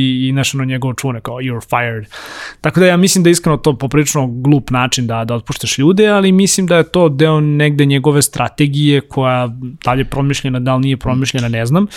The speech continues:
Ono što smo svakako mogli da vidimo, i, i završit ću negde moje izlaganje u, u ovom delu sa, sa ovom pričom, ali kao videli smo, e, na Twitteru sada dve fotografije. Jedna je kao Twitter before Elon Musk, gomila ljudi različitih, e, boja kože, različitih religija,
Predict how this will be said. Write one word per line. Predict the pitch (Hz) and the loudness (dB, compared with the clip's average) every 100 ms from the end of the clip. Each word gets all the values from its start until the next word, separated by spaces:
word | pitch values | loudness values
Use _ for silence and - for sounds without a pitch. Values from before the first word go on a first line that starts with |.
| - - - - - | -16 -16 -18 -12 -2
Ono | 143 165 170 | 2 2 2
što | - 165 147 | 2 2 2
smo | - 147 | 0 -2
svakako | 156 165 - 147 | 0 -2 -2 0
mogli | 151 156 | 2 4
da | 160 | 2
vidimo, | 151 165 160 151 143 135 - - - - | 2 2 2 4 2 0 -4 0 0 0
i, | 247 170 139 | -4 -6 -6
i | 175 131 | -6 -2
završit | 147 156 - | 0 0 0
ću | 151 | 0
negde | 147 135 135 | 0 0 -2
moje | 127 139 | -2 0
izlaganje | 139 131 139 151 139 127 135 | 0 2 2 2 2 0 -4
u, | 139 160 | -6 -2
u | 143 143 | 2 2
ovom | 143 143 | 2 2
delu | 143 151 135 | 2 0 0
sa, | - 127 | -2 -2
sa | 123 139 | 0 0
ovom | 139 131 123 - | 0 0 -4 0
pričom, | 156 151 147 | 0 2 0
ali | 139 139 | 0 2
kao | 156 | 2
videli | 165 170 | 4 2
smo, | - 151 | 2 0
e, | 131 - 147 143 | -2 -4 -2 0
na | 147 | 0
Twitteru | 139 156 180 151 | 0 0 2 2
sada | 156 151 | 2 2
dve | 143 156 | 2 -2
fotografije. | 143 - 135 123 - 135 | -2 -2 -2 -2 -2 -2
Jedna | 131 147 | 0 -2
je | |
kao | - 147 | 0 -2
Twitter | - 160 151 | 0 0 0
before | 135 - 160 139 | 0 0 2 2
Elon | 135 131 | 2 0
Musk, | - 165 - - - - - - - - | 2 2 0 -4 -6 -8 -10 -16 -6 2
gomila | 151 156 | 4 4
ljudi | 147 147 151 139 | 4 4 4 2
različitih, | 131 131 135 151 - - | 0 -2 -2 -2 -2 0
e, | 135 135 | 2 2
boja | 131 135 135 | 0 2 2
kože, | - 147 135 127 135 131 127 | 0 0 2 0 -2 -2 -2
različitih | 120 117 143 165 - | -2 -2 -2 -2 0
religija, | 147 143 139 147 143 135 135 | 2 2 2 2 2 2 0